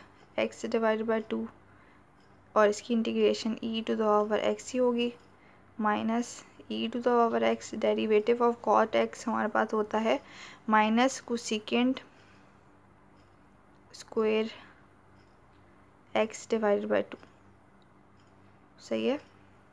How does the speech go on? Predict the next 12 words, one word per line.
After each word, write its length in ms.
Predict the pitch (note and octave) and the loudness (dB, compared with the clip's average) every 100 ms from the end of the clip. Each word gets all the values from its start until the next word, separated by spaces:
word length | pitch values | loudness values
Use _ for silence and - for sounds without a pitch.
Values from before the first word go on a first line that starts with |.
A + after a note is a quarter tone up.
| - - - - - - - - - - - - - | -20 -20 -20 -20 -20 -20 -20 -20 -20 -20 -20 -20 -8
अब 100 | G#3+ A3 | -6 -6
उसके 280 | A3+ A#3+ | -6 -4
बाद 300 | A3+ G#3+ G#3+ | 2 4 4
हमने, 320 | A3+ G#3+ G#3 A3 - - - - - - - - - - - | 0 -6 -4 -6 -8 -16 -20 -20 -20 -20 -20 -20 -20 -20 -16
ये 60 | A3+ | -8
तो 140 | A3+ | -6
same 260 | A3+ A3+ A3+ | -4 -2 0
ही 80 | A#3 | 0
रहेगा, 260 | A3 A3 - A3+ | 0 -2 -4 -8
e 160 | A3+ A3 | -8 -6
to 80 | |
the 80 | A3 | -8